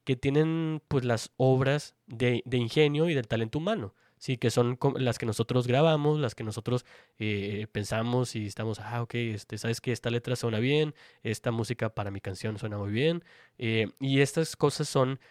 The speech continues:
aportan mucho al desarrollo económico, social y a la cultura de los pueblos. ¿Por qué les digo esto? Porque nosotros podemos ver la música, Kenneth,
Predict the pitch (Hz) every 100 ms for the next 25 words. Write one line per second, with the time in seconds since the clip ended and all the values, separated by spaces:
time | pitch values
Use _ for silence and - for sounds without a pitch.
0 | _ - 113 131 127 147 135 120 - 139
1 | 147 _ _ _ _ _ _ _ _ -
2 | 120 113 135 117 120 123 113 117 147 -
3 | 185 196 - 123 - 120 131 160 - _
4 | _ 123 120 117 - 113 110 131 131 135
5 | - - 110 101 - - - - _ _
6 | 131 - 156 160 165 160 160 - 107 -
7 | - - _ - 123 110 120 117 113 -
8 | _ 127 135 139 156 160 - 143 147 156
9 | 135 139 139 139 139 135 143 - 151 147
10 | - 151 151 151